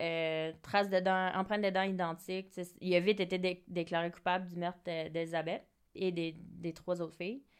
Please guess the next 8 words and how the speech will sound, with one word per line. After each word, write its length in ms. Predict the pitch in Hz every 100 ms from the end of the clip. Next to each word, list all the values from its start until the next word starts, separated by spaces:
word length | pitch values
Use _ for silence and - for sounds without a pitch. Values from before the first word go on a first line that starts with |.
| _ _ -
Euh, 280 | 185 185 185
et 120 | 196 202
aussi, 360 | 214 - 285 494 - _ _ _
ils 180 | 214 202
ont 100 | 190
trouvé 480 | - 208 208 233 294 - _ _ _ _ _ -
le 220 | 208 220
bouton 520 | 208 240 - 254 277